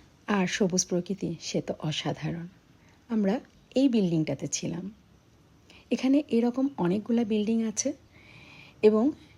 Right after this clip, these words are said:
বিল্ডিংগুলা এভাবে তৈরি করা যে সবগুলা থেকেই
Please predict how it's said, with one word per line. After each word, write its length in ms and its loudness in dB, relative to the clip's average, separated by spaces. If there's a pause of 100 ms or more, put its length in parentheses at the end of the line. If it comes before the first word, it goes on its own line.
(200)
বিল্ডিংগুলা 600 2
এভাবে 340 0
তৈরি 320 2
করা 340 -2 (260)
যে 140 0
সবগুলা 560 -2
থেকেই 420 0